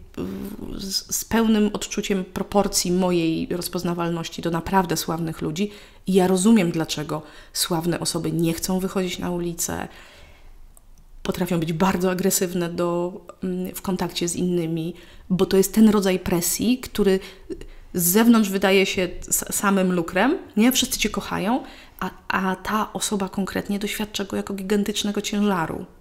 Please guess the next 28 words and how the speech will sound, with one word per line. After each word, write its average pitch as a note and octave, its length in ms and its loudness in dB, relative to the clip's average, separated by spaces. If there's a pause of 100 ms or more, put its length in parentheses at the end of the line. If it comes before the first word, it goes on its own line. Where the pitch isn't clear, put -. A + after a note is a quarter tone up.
(420)
Więc G3 280 2 (200)
jeżeli G#3+ 260 2
sobie G3 260 2
to A#3 100 0
stawiamy G#3 480 2
na F#3 320 0 (600)
szczycie G#3 320 0
naszej G3+ 260 2
góry F#3+ 240 2
i F#3 100 -2
tam G3+ 220 4
dążymy, G3 460 4
to G#3+ 100 -4
musimy A3 280 0
sobie G#3 180 0
też G#3 140 2
zdawać G3 320 -2
sprawę G3 260 -6
z - 80 -6
tego, G3 200 -2
że F#3 80 -2
jak F#3 80 -8
tam G#3 180 0
dojdziemy, G#3+ 600 4 (540)
to G3+ 80 0
może A#3+ 160 4
być C#4+ 140 2
kłopot. - 520 0